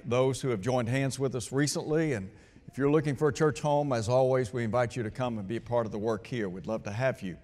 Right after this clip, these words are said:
I do want to very quickly make mention of the fact that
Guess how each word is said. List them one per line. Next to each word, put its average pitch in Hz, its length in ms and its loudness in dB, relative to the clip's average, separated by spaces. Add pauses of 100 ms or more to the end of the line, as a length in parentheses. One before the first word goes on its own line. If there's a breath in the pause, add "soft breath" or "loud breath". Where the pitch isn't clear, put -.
(380 loud breath)
I - 20 -10
do 214 100 0
want 185 140 4
to 135 80 4
very 131 220 4
quickly 151 400 2
make 123 240 0
mention 143 280 0
of 123 60 0
the 107 80 -4
fact 120 440 2
that 107 360 0